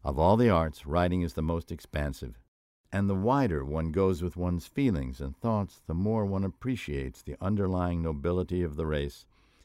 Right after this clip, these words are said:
and tacitly forgives the world we probe and eviscerate.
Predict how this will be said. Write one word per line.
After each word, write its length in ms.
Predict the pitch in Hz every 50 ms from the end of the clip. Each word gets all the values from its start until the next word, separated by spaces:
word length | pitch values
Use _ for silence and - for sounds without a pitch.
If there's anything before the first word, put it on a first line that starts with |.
| _ -
and 180 | 78 82 -
tacitly 580 | - 98 95 101 101 - 104 - - 90 87 78
forgives 520 | - - 82 76 69 90 92 85 78 -
the 80 | - 80
world 400 | 76 80 87 87 87 87 80 73
we 100 | 73 71
probe 500 | 71 - - 95 92 90 92 90 82 73 - _ _ _ _ _
and 140 | - 85 87
eviscerate. 540 | 87 73 78 73 - 73 65 62 60 64